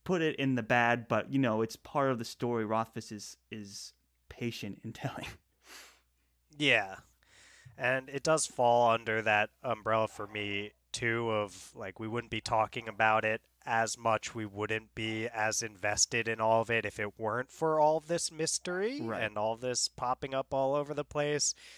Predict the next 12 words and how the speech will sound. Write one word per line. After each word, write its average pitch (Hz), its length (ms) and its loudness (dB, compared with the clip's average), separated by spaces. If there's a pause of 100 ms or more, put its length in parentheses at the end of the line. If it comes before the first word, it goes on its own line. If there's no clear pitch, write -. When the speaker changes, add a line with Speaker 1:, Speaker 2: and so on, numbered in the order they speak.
(200)
Speaker 2:
And 110 500 -2 (560)
it's, - 720 6 (1040)
I, 135 60 -10 (300)
I, 139 320 6
I 139 160 4
get 143 380 6
that 123 280 4 (240)
people 127 360 -4
want 113 300 2
to 117 120 -6
see 123 200 -2
more, 107 460 2